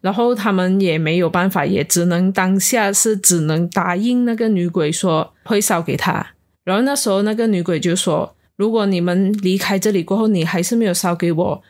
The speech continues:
你不要再给我遇到你们，不然的话，下次我遇到你们，我是不会放过你的。然后那个女鬼就离开。她离开的时候，她还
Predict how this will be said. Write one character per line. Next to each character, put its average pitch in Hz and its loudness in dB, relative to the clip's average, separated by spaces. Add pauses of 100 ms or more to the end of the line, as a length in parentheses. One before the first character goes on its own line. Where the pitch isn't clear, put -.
(240)
你 185 0
不 202 -2
要 240 2
再 233 0
给 202 -2
我 160 0
遇 196 0
到 202 2
你 156 0
们， 147 -2
不 - -2
然 190 2
的 185 0
话， 190 0 (140)
下 - 0
次 254 0
我 190 2
遇 220 0
到 233 2
你 180 0
们， 170 0
我 196 2
是 208 2
不 190 -2
会 202 -2
放 202 0
过 190 0
你 - -2
的。 - -6 (640)
然 180 -2
后 240 0
那 240 0
个 233 0
女 180 0
鬼 170 0
就 202 0
离 175 0
开。 170 -4 (480)
她 254 -2
离 220 0
开 220 -2
的 208 0
时 202 0
候， 196 2
她 202 0
还 175 2